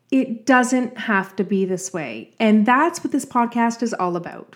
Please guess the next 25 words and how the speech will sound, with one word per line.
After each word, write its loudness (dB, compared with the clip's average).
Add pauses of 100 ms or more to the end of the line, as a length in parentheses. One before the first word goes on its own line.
(160)
It's -4
about 0
showing 2
you 6
that -2
true 0
success -4
comes -2 (140)
when 4
you're 2
aligned. -6 (1000)
Today's 4
episode 4
is 0 (140)
all 4
about 2
shedding 0
light -2
on -2
what 2
happens 0
when 0
you're -4
not -6
aligned. -10